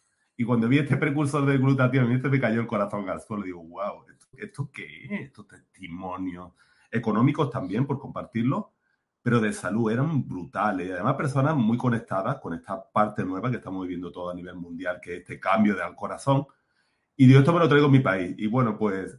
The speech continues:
aquí estamos, ¿no? Hablando del precursor de glutatión que tantísimas vidas está tocando, ¿no? Yo me cansé lo tradicional y dije, "Yo tengo que hacer algo diferente, porque si hago, no hago cosas que tengan sentido, nada tiene sentido para mí"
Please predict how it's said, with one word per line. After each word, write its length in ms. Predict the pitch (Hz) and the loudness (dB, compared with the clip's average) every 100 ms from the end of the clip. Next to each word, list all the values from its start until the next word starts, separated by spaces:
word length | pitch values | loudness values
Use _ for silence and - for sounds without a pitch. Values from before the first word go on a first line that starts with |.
| _ | _
aquí 260 | 107 123 | -2 0
estamos, 380 | 151 180 185 107 | 0 0 0 2
¿no? 180 | 107 202 | 2 2
Hablando 580 | - 92 101 104 110 120 | 0 -2 0 0 0 0
del 380 | 107 101 95 98 | 0 -2 -4 -4
precursor 460 | 107 107 104 120 120 | -4 -4 -4 -2 2
de 80 | |
glutatión 500 | 127 120 120 127 123 | 4 2 0 0 0
que 100 | 123 | 0
tantísimas 680 | 107 95 92 - 110 110 101 | -4 -6 -6 -4 -4 -2 -6
vidas 320 | 95 107 110 104 | -2 -2 -2 -4
está 160 | 87 | -8
tocando, 480 | 95 135 135 87 - _ _ | -10 -2 -2 -2 -10 _ _
¿no? 300 | 92 101 127 _ _ - | -12 -12 -14 _ _ 2
Yo 120 | 135 | 4
me 100 | 147 | 6
cansé 260 | 151 131 143 | 4 4 4
lo 120 | 139 | 4
tradicional 580 | 139 139 135 139 147 143 | 4 4 4 2 4 4
y 60 | |
dije, 240 | 120 113 110 | 4 2 2
"Yo 100 | 123 | 2
tengo 160 | 120 | 2
que 80 | 113 | 0
hacer 160 | 107 107 | -2 -2
algo 160 | 110 | 0
diferente, 540 | 110 113 113 117 107 123 | 0 0 -2 -2 -2 -6
porque 260 | 110 107 | -6 -8
si 140 | 101 113 | -6 -2
hago, 180 | 123 | 4
no 240 | 127 113 131 | 4 4 4
hago 200 | 131 131 | 4 2
cosas 240 | 139 123 98 | 0 -4 -10
que 80 | |
tengan 240 | 104 113 127 | -6 0 0
sentido, 460 | 123 113 123 127 | 2 2 2 4
nada 200 | 131 104 | 4 2
tiene 200 | 101 104 | 0 -4
sentido 280 | 98 92 104 | -4 -8 -6
para 160 | 120 143 | -6 -4
mí" 240 | 202 131 | -6 -6